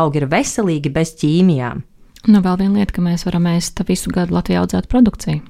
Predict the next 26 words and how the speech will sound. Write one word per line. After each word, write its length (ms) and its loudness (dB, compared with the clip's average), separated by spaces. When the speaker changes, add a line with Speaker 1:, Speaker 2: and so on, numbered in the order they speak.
Speaker 1:
Ā, 240 4
protams, 460 0
jā, 240 2
bet, 320 -2
ā, 320 2
e-, 160 -2
es 160 -2
šo-, 160 -2
šajā 420 2
brīdī 480 0
vairāk 320 0
tā 80 -6
kā 120 -4
lieku 200 -2
uzsvaru 380 -4
uz 100 -18
to, 80 2
ka, 80 -2
ā, 220 -2
ja 160 0
mēs 240 0
pareizi 380 0
izmantojam 420 0
tehnoloģijas, 800 -2
ā, 120 0
tīri, 320 2